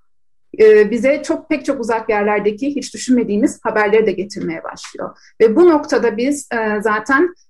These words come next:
dili kontrol altına almaya çalışıyoruz. Dili ko-, kontrol altına almaya çalışmamızda ses merkeziyetçi bir, e,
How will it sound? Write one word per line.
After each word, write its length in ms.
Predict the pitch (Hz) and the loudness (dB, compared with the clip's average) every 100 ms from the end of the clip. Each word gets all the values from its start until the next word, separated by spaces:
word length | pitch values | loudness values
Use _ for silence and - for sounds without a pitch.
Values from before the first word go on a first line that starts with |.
| - | -6
dili 200 | 214 330 | 0 0
kontrol 420 | - 262 240 285 | 2 0 0 0
altına 420 | 247 196 - - - | 0 -4 -8 -12 -12
almaya 260 | - - | -12 -12
çalışıyoruz. 640 | 202 - - - - - _ _ _ _ - | -14 -16 -16 -18 -20 -20 _ _ _ _ -12
Dili 140 | 214 | -8
ko-, 340 | - 262 233 - | -2 0 0 -2
kontrol 360 | 233 240 269 | -6 -2 0
altına 380 | 254 233 240 240 | 0 -2 -2 -2
almaya 240 | 226 226 233 | -2 -4 -6
çalışmamızda 840 | 226 214 226 220 214 208 294 330 | -4 -4 -4 -6 -4 -2 -2 -4
ses 300 | - 254 240 | -4 -2 0
merkeziyetçi 880 | 247 233 240 240 208 214 226 - 277 | 0 0 -2 -4 -2 2 0 0 -4
bir, 420 | 226 202 - - _ | -2 -4 -4 -16 _
e, 40 | _ | _